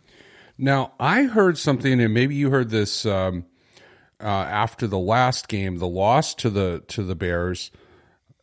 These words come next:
Uh, Drew was on the phone with Porter Moser for, like, two hours talking about this game.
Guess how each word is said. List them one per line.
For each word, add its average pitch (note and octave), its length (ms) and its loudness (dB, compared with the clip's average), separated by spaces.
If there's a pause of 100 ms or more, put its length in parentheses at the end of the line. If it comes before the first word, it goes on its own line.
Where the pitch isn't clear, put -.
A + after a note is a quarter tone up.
(720)
Uh, A2 760 -2
Drew D#3+ 420 4
was D3 260 6
on C#3 220 4
the C3 100 4
phone E3+ 500 2
with A#2 260 2
Porter D3 720 2
Moser A#2+ 600 2
for, A2 220 -2
like, G2 240 -2
two E3+ 320 -2
hours D#3 640 -2
talking B2 360 0
about G#2+ 200 -2
this G2 180 -6
game. C#3+ 460 -6